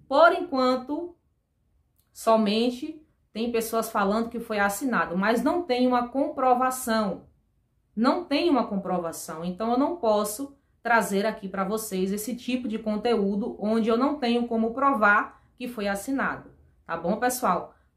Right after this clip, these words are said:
Qualquer notícia nova, eu volto aqui no canal pra estar atualizando vocês. Então é importante você ser inscrito aqui do nosso canal, se você ainda não faz parte. Se inscreva no canal,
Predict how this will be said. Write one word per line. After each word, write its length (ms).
Qualquer 540
notícia 480
nova, 640
eu 200
volto 300
aqui 140
no 140
canal 320
pra 120
estar 240
atualizando 580
vocês. 640
Então 320
é 20
importante 640
você 340
ser 220
inscrito 480
aqui 160
do 80
nosso 320
canal, 300
se 120
você 280
ainda 160
não 200
faz 200
parte. 600
Se 140
inscreva 360
no 120
canal, 580